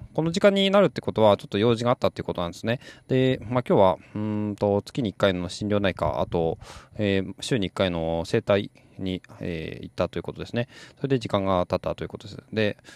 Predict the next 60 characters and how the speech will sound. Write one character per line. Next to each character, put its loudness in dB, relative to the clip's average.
ま 0
あ、 -4
本 -10
当 -2
に 0
一 -6
刻 -6
も 2
早 4
く -2
家 2
に -4
帰 2
ら 4
な 0
け -4
れ 0
ば 2
い -4
け -2
な 2
い -2
の -4
で、 2
ま -2
あ、 -16
ほ -8
ん -4
の 2
早 4
め 0
に、 -4
え -2
ー、 -4
切 -10
り 2
上 0
げ 0
よ 0
う -8
と -2
思 -2
い -6
ま -4
す。 -12
え 2
ー、 -4
そ -2
ん 0
な 2
こ -4
と 2
を 6
話 2
し -16
て 0
い 4
る 0
場 2
合、 -2